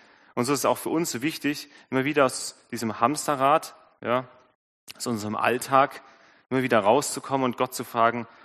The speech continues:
„Was möchtest du denn?“ Und dass wir mal, dass wir wieder so zur Ruhe kommen. Und da ist es auch wichtig, unser Alltag ist mal so voll, und es sind so viele Gedanken, die noch bei uns rumschw-, äh, schwirren, dass wir erst in diese Wüste gehen, also erstmal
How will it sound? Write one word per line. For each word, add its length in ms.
„Was 320
möchtest 440
du 120
denn?“ 200
Und 100
dass 220
wir 120
mal, 260
dass 140
wir 120
wieder 200
so 120
zur 360
Ruhe 320
kommen. 220
Und 100
da 140
ist 60
es 120
auch 240
wichtig, 480
unser 180
Alltag 180
ist 140
mal 100
so 140
voll, 520
und 80
es 60
sind 100
so 100
viele 220
Gedanken, 580
die 120
noch 200
bei 100
uns 220
rumschw-, 440
äh, 160
schwirren, 420
dass 220
wir 80
erst 180
in 60
diese 280
Wüste 420
gehen, 200
also 260
erstmal 500